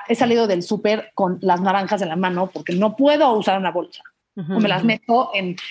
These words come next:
Speaker 1: en, ¿cómo se llama? En lo, en, en las bolsas de, del suéter o donde pueda, porque ya
Speaker 2: Ujú.
Speaker 1: no, y déjate que ya no pueda por,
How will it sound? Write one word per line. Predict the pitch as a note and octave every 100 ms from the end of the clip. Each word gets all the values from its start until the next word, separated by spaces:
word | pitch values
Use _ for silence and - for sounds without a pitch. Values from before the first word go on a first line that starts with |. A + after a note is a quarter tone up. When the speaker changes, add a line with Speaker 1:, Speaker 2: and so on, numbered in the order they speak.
| - -
Speaker 1:
en, | G3
¿cómo | F#3+ A#3
se | A3+
llama? | G3+ A3
En | G3+
lo, | F#3 -
en, | G3 G#3+ G#3+
en | G#3
las | F#3+ F#3+
bolsas | A3 A#3 G#3
de, | F#3+ F3 F3 - - -
del | G#3+ G3+ G3 F#3+ F#3+
suéter | C4 B3+ C4 B3+
o | G#3+
donde | G3+ G3+ G#3
pueda, | G3 A3+ A3+ B3+ - -
porque | G3+ G#3+
ya | G#3 B3
Speaker 2:
Ujú. | C4+
Speaker 1:
no, | C4+ C#4 - _ _ _ _ _ - - -
y | B3
déjate | D4+ F#4+ - E4+
que | B3
ya | A#3+
no | A#3+ C4 B3+
pueda | A#3+ B3
por, | A3 F#3+ F3 E3+